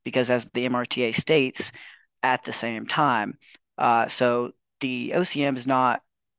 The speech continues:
following the letter of the law when they created this card program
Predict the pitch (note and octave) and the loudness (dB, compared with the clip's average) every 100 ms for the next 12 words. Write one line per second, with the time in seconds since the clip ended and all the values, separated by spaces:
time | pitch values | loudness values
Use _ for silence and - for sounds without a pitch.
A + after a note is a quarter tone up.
0 | _ _ _ _ - C#3 C3 B2+ B2 A#2+ | _ _ _ _ 0 4 4 2 -2 -4
1 | A#2 B2+ C#3 B2 A#2 A2+ B2 C#3 F3+ F3 | 0 2 4 0 0 2 4 4 2 -2
2 | C#3 C3 B2 B2 A#2 - C3 B2 A#2+ B2+ | -6 -4 -2 -4 -6 -4 -2 -2 -2 -2
3 | A#2 - - B2+ B2+ - C#3 E3 F#3 G#3 | 0 -2 -2 0 0 0 0 2 2 2
4 | A#3 | 0